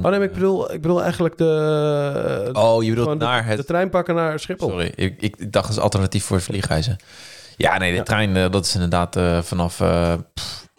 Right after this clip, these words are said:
Speaker 2: zal zijn vanaf Utrecht is het een tientje, vanaf, eh, Arnhem zal het, eh, twintig euro zijn of zo.
Speaker 1: Ja, de trein is wel een stuk duurder geworden, maar, eh, is, is ook nog een optie. En, eh, nou, zo,
Speaker 2: Weet
Speaker 1: zo
Speaker 2: je
Speaker 1: zijn er
Speaker 2: wel.
Speaker 1: heel veel, heel veel mogelijkheden. Maar denk erover na.
Speaker 2: Ja.
Speaker 1: Dat is een dingetje.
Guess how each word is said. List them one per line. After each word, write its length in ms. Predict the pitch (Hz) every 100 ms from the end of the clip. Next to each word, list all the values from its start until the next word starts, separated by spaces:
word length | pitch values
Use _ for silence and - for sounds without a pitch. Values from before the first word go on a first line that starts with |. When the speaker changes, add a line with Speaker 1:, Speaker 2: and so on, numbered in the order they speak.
| _ _ _
Speaker 2:
zal 140 | 90
zijn 160 | 92 92
vanaf 160 | 90
Utrecht 260 | 98 104 95
is 120 | 92
het 80 | -
een 60 | 90
tientje, 360 | 101 98 104
vanaf, 380 | 95 95 90 -
eh, 120 | 90
Arnhem 240 | 87 92 90
zal 160 | 87
het, 120 | 85
eh, 80 | 90
twintig 300 | 85 - 90
euro 220 | 92 95 98
zijn 160 | 98
of 80 | 98
zo. 180 | 101 110 - _ _ _ _ _ _ -
Speaker 1:
Ja, 220 | 131 -
de 60 | 127
trein 220 | 143 147
is 60 | 143
wel 80 | 156
een 60 |
stuk 200 | - 139
duurder 260 | 123 170 180
geworden, 420 | 170 165 170 -
maar, 320 | 135 127 127
eh, 640 | 123 120 117 117 113 117 -
is, 120 | -
is 220 | 165 156
ook 120 | 127 120
nog 120 | 135
een 60 |
optie. 420 | 131 127 127 120 - - - - _ _
En, 180 | 131 127 127
eh, 60 | 123 123 120 120 120
nou, 320 | 117 98 78
zo, 120 | -
Speaker 2:
Weet 100 | 123
Speaker 1:
zo 60 | 123
Speaker 2:
je 60 |
Speaker 1:
zijn 140 | 123 131
er 60 |
Speaker 2:
wel. 80 | 131
Speaker 1:
heel 100 | 123
veel, 280 | 127 120 117
heel 100 | 127
veel 120 | 139
mogelijkheden. 520 | 127 113 113 95 90 101
Maar 100 | 120
denk 180 | 156
erover 300 | 160 135 123
na. 220 | 104 87 82
Speaker 2:
Ja. 120 | -
Speaker 1:
Dat 160 | 120 123
is 80 | 131
een 100 | 135
dingetje. 440 | 131 131 143